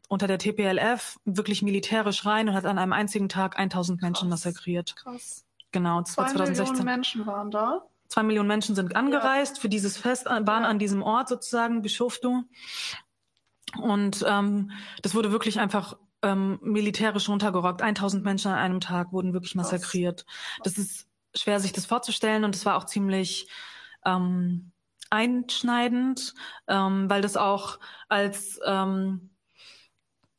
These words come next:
Speaker 1: auch als, äh, sozusagen, ähm, d-, also ich find's so ein bisschen interessant, weil es sozusagen ja immer schon so war in Äthiopien, dass die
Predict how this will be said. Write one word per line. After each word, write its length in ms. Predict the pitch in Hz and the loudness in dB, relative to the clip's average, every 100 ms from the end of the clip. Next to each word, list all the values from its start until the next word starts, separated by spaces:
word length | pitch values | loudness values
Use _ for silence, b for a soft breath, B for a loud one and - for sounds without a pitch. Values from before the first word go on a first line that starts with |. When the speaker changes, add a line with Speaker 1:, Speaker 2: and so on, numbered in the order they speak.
| _ _ _ _ _ - B - | _ _ _ _ _ -20 B 0
Speaker 1:
auch 180 | 220 214 | 2 4
als, 280 | 208 196 - | 0 0 -2
äh, 400 | - - 73 196 | 0 2 0 0
sozusagen, 880 | 208 214 202 202 - - 71 98 196 - 190 - - - _ _ _ _ b b - | 0 0 0 0 -4 -8 -10 -10 -12 -10 -10 -10 -20 -20 _ _ _ _ b b -2
ähm, 440 | 202 190 190 185 196 - _ 202 | 0 0 0 -2 -6 -16 _ -4
d-, 160 | 196 - | -4 -2
also 160 | 220 | 0
ich 100 | 208 | 0
find's 140 | 262 240 | -2 0
so 40 | |
ein 40 | 220 | 0
bisschen 160 | 226 | 0
interessant, 480 | 208 214 208 240 247 | 0 0 0 0 2
weil 120 | 214 | 0
es 120 | 202 | 0
sozusagen 520 | 202 - 208 202 208 - | -2 0 0 2 0 0
ja 220 | 185 196 | 2 2
immer 240 | 220 233 | 2 0
schon 220 | 226 214 | 0 0
so 160 | 190 190 | 0 2
war 320 | 202 220 220 | 2 4 2
in 120 | 214 | 2
Äthiopien, 460 | 208 202 202 202 202 | 0 -2 -6 -2 -2
dass 160 | 190 - | -2 -2
die 240 | 196 190 | -2 -2